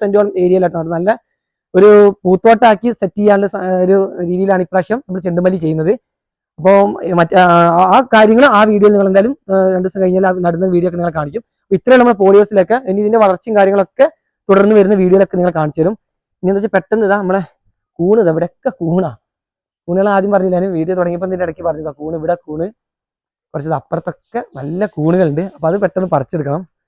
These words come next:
വീഡിയോ എടുക്കുന്നതിന് അതിന്റെ ഇടയ്ക്ക് പറിക്കേണ്ടെന്ന് വെച്ചിട്ടാണ്. ഇതാ ഇവിടെയൊക്കെ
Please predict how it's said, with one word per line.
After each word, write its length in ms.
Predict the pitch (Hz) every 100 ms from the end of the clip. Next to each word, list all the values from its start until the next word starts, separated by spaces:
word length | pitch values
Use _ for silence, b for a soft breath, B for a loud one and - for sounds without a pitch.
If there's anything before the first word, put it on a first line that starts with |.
| _ _ _ _ 151
വീഡിയോ 320 | 156 170 202
എടുക്കുന്നതിന് 320 | 185 185 190
അതിന്റെ 140 | 190 180
ഇടയ്ക്ക് 180 | 156 220 180
പറിക്കേണ്ടെന്ന് 380 | 151 165 170 147
വെച്ചിട്ടാണ്. 300 | 135 139 165 - _ _ _ _
ഇതാ 120 | 143 101 _ _ _ _ _ _ _ _ _ _ _ _ _ _ _ _
ഇവിടെയൊക്കെ 360 | 156 160 -